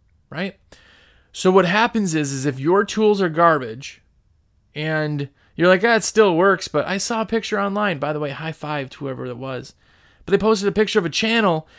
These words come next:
and the channel edges were so notched from, like, window sills and frames. I mean, that had to been using that thing for ten, ten years, a channel. Ten years. Looks awful.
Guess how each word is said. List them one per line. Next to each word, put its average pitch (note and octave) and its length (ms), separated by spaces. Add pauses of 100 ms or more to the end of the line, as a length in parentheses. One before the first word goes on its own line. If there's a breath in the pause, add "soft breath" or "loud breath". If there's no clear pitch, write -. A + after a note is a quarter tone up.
(160 soft breath)
and G3+ 100
the G#3+ 60
channel A#3 360
edges F#3 260
were F3+ 100
so G#3+ 380
notched G3+ 480
from, F3 180
like, D3 220
window F#3+ 320
sills G#3 320
and D3+ 120
frames. F#3 400
I A#3+ 40
mean, A#3+ 160
that A#3+ 260
had G#3+ 140
to G3+ 60
been F3 140
using F#3 260
that D#3+ 120
thing D#3+ 200
for C#3 120
ten, E3 460 (160)
ten G#3 180
years, F#3 420
a - 60
channel. G3 420 (240)
Ten A#3 200
years. A#3 380 (1500)
Looks G3+ 200
awful. A#3+ 400